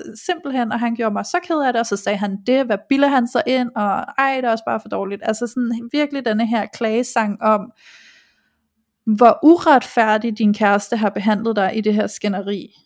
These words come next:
og hvor forfærdeligt det er, og hvor meget du lige har brug for, at dine veninder anerkender, at det der også er for galt,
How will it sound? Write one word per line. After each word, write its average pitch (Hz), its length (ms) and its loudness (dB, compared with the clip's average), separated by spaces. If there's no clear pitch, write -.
og 226 160 6
hvor 202 240 0
forfærdeligt 233 640 0
det 214 80 0
er, 208 180 2
og 214 220 0
hvor 220 120 4
meget 214 460 2
du 226 40 -4
lige 214 140 0
har 226 140 2
brug 214 220 -2
for, - 80 -6
at 202 100 -4
dine 202 260 -2
veninder 208 320 0
anerkender, 214 600 0
at 202 220 -6
det 208 100 -2
der 202 100 0
også - 260 -4
er 190 40 -4
for 190 120 -10
galt, - 380 -12